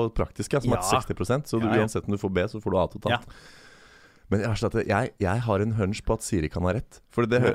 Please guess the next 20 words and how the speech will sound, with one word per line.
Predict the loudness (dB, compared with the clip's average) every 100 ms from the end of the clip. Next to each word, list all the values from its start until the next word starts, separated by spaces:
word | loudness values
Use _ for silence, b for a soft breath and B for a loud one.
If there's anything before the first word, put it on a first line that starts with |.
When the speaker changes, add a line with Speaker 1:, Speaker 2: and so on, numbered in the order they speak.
| 2
Speaker 1:
med | 0 2
tanke | -2
på | 2
hva | 2
du | 4
og | 2
jeg |
har | 2
fått | -2 -4
på | -4
skriftlige | -4 -4 -4
innleveringer | -2 -2 -2
tidligere, | 0 0
så | 0
er | 0
ikke | 2
det | 2
Speaker 2:
Ja. |
Speaker 1:
helt | 0 0
urealistisk, | 0 0 -2 -4 -6